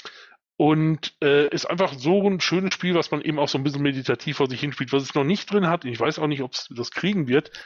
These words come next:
ist eine richtige Kampagne. Man spielt immer nur weiter, noch eine Insel, noch eine Insel und so weiter. Die wird immer größer, es werden immer mehr neue Gebäude freigeschaltet und so weiter. Ist aber ein Spiel, wie gesagt, was man so anfängt, am Anfang denkt, "Hä, was?"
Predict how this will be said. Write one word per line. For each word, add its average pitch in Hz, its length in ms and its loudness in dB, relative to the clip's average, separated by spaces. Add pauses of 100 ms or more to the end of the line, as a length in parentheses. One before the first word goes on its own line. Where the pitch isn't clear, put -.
(120)
ist - 160 -10
eine 135 100 0
richtige 127 320 -2
Kampagne. 127 600 -2
Man 87 160 -14
spielt 156 240 -8
immer 131 100 -2
nur 110 160 -4
weiter, 170 440 2 (240)
noch 127 180 0
eine 135 100 0
Insel, 131 340 0
noch 123 220 -2
eine 131 100 -2
Insel 117 300 -8
und 113 100 -10
so 120 160 -2
weiter. 120 300 0
Die 117 180 -6
wird - 140 -4
immer 113 140 -6
größer, 160 500 4 (380)
es - 100 -8
werden 127 140 0
immer 123 160 -2
mehr 113 140 -4
neue 117 220 -2
Gebäude 139 380 2
freigeschaltet 127 760 0
und 123 120 -6
so 120 120 -4
weiter. - 340 -4 (460)
Ist 185 160 4
aber 208 80 6
ein 185 80 2
Spiel, 180 260 -2
wie 185 80 -2
gesagt, 185 300 0
was 143 120 -2
man 139 120 0
so 123 100 0
anfängt, 185 400 0
am 123 80 -2
Anfang 123 300 -4
denkt, 127 180 -6
"Hä, 151 220 4
was?" 127 320 0